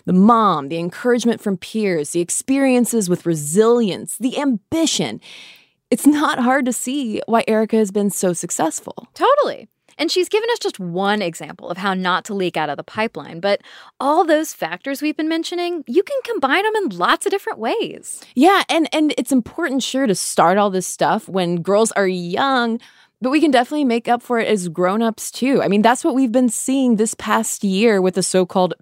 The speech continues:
Speaker 1: pink wave of women running for office. So if anything, y'all, just know that you can get out there and run. And if you're thinking that a dude is more qualified than you,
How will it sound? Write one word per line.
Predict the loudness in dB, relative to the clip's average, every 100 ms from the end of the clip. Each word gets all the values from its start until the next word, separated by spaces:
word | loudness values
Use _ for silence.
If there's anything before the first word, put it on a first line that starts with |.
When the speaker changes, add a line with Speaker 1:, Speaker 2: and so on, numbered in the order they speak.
| -2
Speaker 1:
pink | 2 4 4
wave | 4 4 4 2 0
of | 0
women | 0 0 -2
running | -2 -4 -6
for | -6 -2
office. | 0 0 -2 -10 -10 -12 -16 _ _ _ _
So | -4 -2
if | 0
anything, | 2 2 2 2 4
y'all, | 4 4 2 -2 -8 _ _
just | -10 0
know | 2 4
that | 2
you | 0 -4
can | 0 2 4 2 -2 -8 _ 0
get | 2
out | 4 0 0
there | -4 -4 -4
and | -6 -2
run. | -2 -2 -6 0
And | 2 2 0 -4 -20 -6
if | -2 0
you're |
thinking | 2 2 4 4
that | 4
a | 4
dude | 2 2 2 -2 -12
is | -8
more | -6
qualified | 0 2 2 2 -2 -2
than | -2
you, | -2 -2 -6 -8